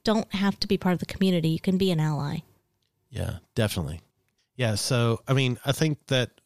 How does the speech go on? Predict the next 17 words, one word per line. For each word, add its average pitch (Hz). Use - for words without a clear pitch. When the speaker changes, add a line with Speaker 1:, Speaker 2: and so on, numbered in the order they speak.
Speaker 2:
if 123
you 123
can 120
go 147
to 143
a 120
Pride 110
event, 95
it's -
something 113
that 101
I 110
would 101
highly 123
recommend 101
doing. 90
Speaker 1:
The 233